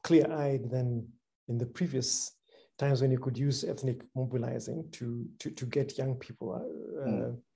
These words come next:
Speaker 1: excited and to get the country animated about the politics.
Speaker 2: Mm-hmm.
Speaker 1: Uh, so, so right now, all of these players cannot make any claim, uh, to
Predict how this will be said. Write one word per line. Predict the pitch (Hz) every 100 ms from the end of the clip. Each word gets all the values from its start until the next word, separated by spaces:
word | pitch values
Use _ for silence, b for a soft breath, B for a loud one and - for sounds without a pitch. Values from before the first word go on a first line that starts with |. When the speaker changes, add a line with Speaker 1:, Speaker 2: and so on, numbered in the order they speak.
| b b _ _ -
Speaker 1:
excited | 139 - 143 139 120
and | 151 135
to | 127
get | 147 151
the |
country | - 156 143 135
animated | 156 151 117 117
about | 113 123 117
the | -
politics. | - 151 - 120 - - _ 120
Speaker 2:
Mm-hmm. | 101 98 - _
Speaker 1:
Uh, | 131 135 127 - 131 127 127 - -
so, | - 151 160
so | 156
right | 143 170 180
now, | 170 151 123 196 - - _ _ _
all | - 165 165
of | 139
these | 147
players | - 147 147 143 120 117 - - - -
cannot | - 151 160 160
make | 147 151
any | 151
claim, | 151 143 127 - - _ _ _ _ _ _ _ -
uh, | 127 123 127 127 127 135 135 -
to | - 139 135 127